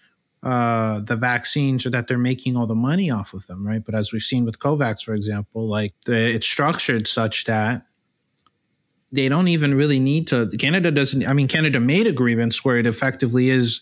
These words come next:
hedging its bets and hoarding large numbers of doses that are not even being delivered in a timely fashion. But there's also, uh, the fact that,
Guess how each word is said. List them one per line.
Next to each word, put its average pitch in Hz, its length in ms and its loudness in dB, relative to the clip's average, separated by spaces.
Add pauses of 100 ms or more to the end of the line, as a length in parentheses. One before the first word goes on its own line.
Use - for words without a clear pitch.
(120)
hedging 143 360 0
its 117 120 0
bets 151 400 0
and 117 320 0 (120)
hoarding 120 520 2 (120)
large 127 320 0
numbers 123 380 2
of 110 200 0
doses 127 560 2
that 113 300 0
are 117 120 0
not 123 220 2
even 123 240 2
being 117 220 2
delivered 123 580 2
in 110 140 2
a 107 60 0
timely 107 360 0
fashion. 107 560 -2 (140)
But 139 100 0
there's 151 160 2
also, 185 840 2
uh, 156 220 0
the 151 120 2
fact 165 340 -2
that, 156 200 0